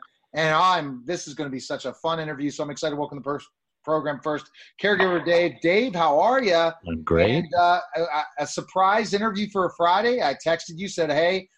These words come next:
Speaker 1: we've been working on this guy for a while, and it's, it's an honor to have him on the show, so go ahead and introduce our guest."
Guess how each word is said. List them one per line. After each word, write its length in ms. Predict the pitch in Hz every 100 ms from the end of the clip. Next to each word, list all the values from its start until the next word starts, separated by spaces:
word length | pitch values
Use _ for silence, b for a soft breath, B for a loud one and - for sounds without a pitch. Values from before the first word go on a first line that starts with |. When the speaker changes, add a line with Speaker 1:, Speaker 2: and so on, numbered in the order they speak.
| _ -
Speaker 1:
we've 160 | 147
been 140 | 143 131
working 340 | 147 165 175
on 180 | 175 175
this 160 | 175
guy 280 | - 170 175
for 180 | 170 165
a 80 | 147
while, 640 | 135 151 160 196 208 190
and 260 | 139 131 135
it's, 340 | 127 - - -
it's 240 | 120 -
an 80 | 127
honor 260 | 123 160 175
to 80 | 160
have 180 | 156 160
him 80 |
on 140 | 156 160
the 80 | 147
show, 220 | 196 208
so 120 | 165
go 140 | 131 151
ahead 100 | 165
and 100 | 165
introduce 320 | 165 165 160
our 80 | 165
guest." 400 | 196 214 -